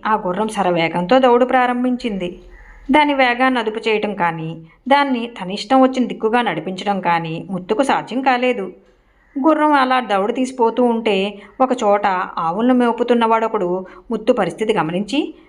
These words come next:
కర్ర ఎత్తి గుర్రానికి ఎదురు వచ్చి దాన్ని ఆపటానికి ప్రయత్నించాడు. గుర్రం ఆగింది. కానీ ఆగే ముందు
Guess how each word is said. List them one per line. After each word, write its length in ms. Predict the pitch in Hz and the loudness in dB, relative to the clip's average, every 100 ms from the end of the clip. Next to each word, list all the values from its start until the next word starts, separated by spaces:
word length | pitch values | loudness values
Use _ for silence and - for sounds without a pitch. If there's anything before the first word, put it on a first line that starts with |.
| _ - | _ -2
కర్ర 200 | 220 220 | 0 0
ఎత్తి 560 | 208 175 - 170 165 226 | -2 -4 -6 -8 -2 0
గుర్రానికి 440 | 254 254 240 226 | 2 2 0 -4
ఎదురు 180 | 170 185 | -4 -2
వచ్చి 540 | 190 165 - 165 165 165 - | -2 -2 -6 -8 -10 -14 -2
దాన్ని 200 | 262 277 | 0 2
ఆపటానికి 500 | 247 170 - 202 254 | 0 -2 -2 -2 -2
ప్రయత్నించాడు. 760 | 294 262 254 233 233 220 170 175 - _ _ _ 165 | 0 0 0 -2 0 0 0 -6 -14 _ _ _ -8
గుర్రం 320 | 160 175 233 | -4 0 2
ఆగింది. 600 | 247 226 233 202 180 175 - _ _ _ | 2 0 -4 -6 -8 -10 -20 _ _ _
కానీ 440 | 240 196 180 160 160 - | -4 -4 -4 -8 -4 0
ఆగే 260 | 262 269 | 2 2
ముందు 560 | 277 277 262 208 208 214 | 0 2 2 2 0 -2